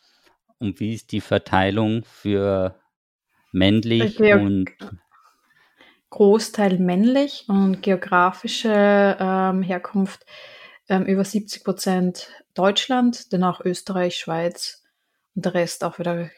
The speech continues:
Speaker 2: komplett durch, ähm, verteilt.
Speaker 1: Da, wo die Leute sind. Also, mal ganz blöd gesagt, wenn jetzt ganz viele nach Kroatien Urlaub fahren und sich dort den Podcast dann anhören, dann müsste man das in der Statistik sehen, oder?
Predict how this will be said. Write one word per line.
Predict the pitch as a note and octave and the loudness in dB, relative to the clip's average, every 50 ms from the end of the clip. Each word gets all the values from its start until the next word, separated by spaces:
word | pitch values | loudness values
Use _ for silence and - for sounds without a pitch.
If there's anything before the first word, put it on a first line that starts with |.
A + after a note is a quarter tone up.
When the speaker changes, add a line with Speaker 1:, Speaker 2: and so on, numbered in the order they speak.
| _ _ _ | _ _ _
Speaker 2:
komplett | - - E3+ E3 F3 E3+ - - - - | -8 -8 -6 -6 -6 -8 -10 -12 -16 -8
durch, | - F#3+ F3 - - - _ _ - F#3+ - _ _ - | -6 -6 -6 -6 -8 -18 _ _ -14 -14 -14 _ _ -10
ähm, | G3+ F#3 F3+ F3 - | -8 -6 -6 -6 -8
verteilt. | - G3+ - - F3 F3+ G3 F#3+ - - _ _ _ _ _ - _ _ _ _ _ - E2+ - - - _ _ - | -10 -14 -10 -8 -6 -6 -8 -8 -12 -20 _ _ _ _ _ -20 _ _ _ _ _ -20 -20 -20 -20 -20 _ _ -6
Speaker 1:
Da, | - F2+ E2+ | -4 -4 -4
wo | F2+ | -2
die | E2+ F2+ | -4 -4
Leute | E2+ F2 E2+ F2 - E2 | -2 -2 -2 -2 -4 -6
sind. | - - F#2 F2 - - | -8 -6 -8 -8 -6 -4
Also, | G2 G#2 - B2 G#2 F#2 - _ _ _ _ _ _ _ _ _ _ _ _ _ _ _ _ _ _ _ _ _ | -4 -2 0 0 -2 -2 -4 _ _ _ _ _ _ _ _ _ _ _ _ _ _ _ _ _ _ _ _ _
mal | - A2+ A2+ G#2+ | -6 -4 -4 0
ganz | G2+ A#2+ B2+ C#3 C#3 - - | 0 2 2 2 0 -2 0
blöd | B2 B2 B2+ - - | 2 2 2 2 -2
gesagt, | - - G#2 F2 E2 - - - _ _ _ _ - | -2 0 0 0 0 -2 -8 -20 _ _ _ _ -2
wenn | G#2 G#2+ A2+ | 0 2 4
jetzt | A2+ G#2 - - - | 4 2 2 0 -6
ganz | - - - B2 D3+ - - - | -4 0 2 2 2 2 0 -6
viele | - - - C3 D3 D3 C#3 A#2+ | -8 -2 0 2 4 4 4 6
nach | A#2 B2 A2+ - | 6 4 2 0
Kroatien | - - A2+ G2+ G#2 A#2 - - - A2+ G#2 - | 0 0 2 2 2 2 0 -2 -2 -2 0 0
Urlaub | G2 A2+ A#2+ A2+ G#2 F2+ - - | 0 2 4 4 2 2 0 -2
fahren | - F#2 F#2 F#2+ F#2+ | -2 -2 -2 0 -2
und | F2+ - | -4 -4
sich | - G#2 - - | -6 -10 -10 -6
dort | - G#2+ G#2 A2+ A2 - A#2+ | -2 0 0 0 0 0 -2
den | G#2 - | -2 0
Podcast | - G2 G#2+ - - - G2 F#2+ - - - | 0 -2 -2 -2 -4 -2 -2 -2 -2 0 -2
dann | F#2+ F#2 F2+ | -2 -2 0
anhören, | - F#2 G2 G#2 G2 F2 E2+ E2 D#2+ D#2+ D#2+ D#2+ D#2+ _ _ _ _ _ _ _ _ _ _ _ _ _ _ _ | 0 0 0 0 -2 -4 -6 -8 -8 -8 -8 -10 -12 _ _ _ _ _ _ _ _ _ _ _ _ _ _ _
dann | - G2 | -2 0
müsste | G2 A2+ A#2 - - | 0 0 0 -2 -2
man | A#2+ A2 | 0 0
das | A2 - - | 0 2 2
in | A2 | 0
der | G2+ | 0
Statistik | - - G#2 F#2 - A2+ A2 - - A2 - - | 0 0 -4 -4 -4 -4 -8 -6 -4 -6 -6 -4
sehen, | - G#2+ F2 F2 E2+ | -2 0 0 0 0
oder? | E2+ F2 G#2 B2 C#3+ D#3+ | 0 0 2 2 0 0